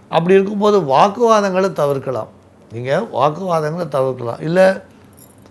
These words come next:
உங்க குருவை பத்தி குறைவா பேசுறான்னு வச்சுக்கோங்க. அந்த மாதிரி குருவை பத்தி குறைவா பேசும்போது அந்த இடத்த விட்டு நகர்ந்துடலாம். அந்த இடத்த விட்டு நகர்ந்துடலாம். அதனால கூடுமானவரை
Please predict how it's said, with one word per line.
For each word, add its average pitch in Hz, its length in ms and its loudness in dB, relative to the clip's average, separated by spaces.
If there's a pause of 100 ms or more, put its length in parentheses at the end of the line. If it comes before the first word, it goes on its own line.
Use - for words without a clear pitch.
உங்க 160 360 0
குருவை 185 360 4
பத்தி 160 320 -4
குறைவா 160 380 -2 (140)
பேசுறான்னு 139 440 -2
வச்சுக்கோங்க. 120 460 -10 (520)
அந்த 160 200 -4
மாதிரி 202 220 -2
குருவை 185 400 2
பத்தி 170 280 -6
குறைவா 165 520 0
பேசும்போது 151 480 -4
அந்த 151 200 -4
இடத்த 175 260 -4
விட்டு 165 180 -8
நகர்ந்துடலாம். 147 680 -4 (600)
அந்த 143 240 -6 (720)
இடத்த 175 420 0
விட்டு 160 240 -4
நகர்ந்துடலாம். 127 540 -6
அதனால 151 260 -6
கூடுமானவரை 151 960 -6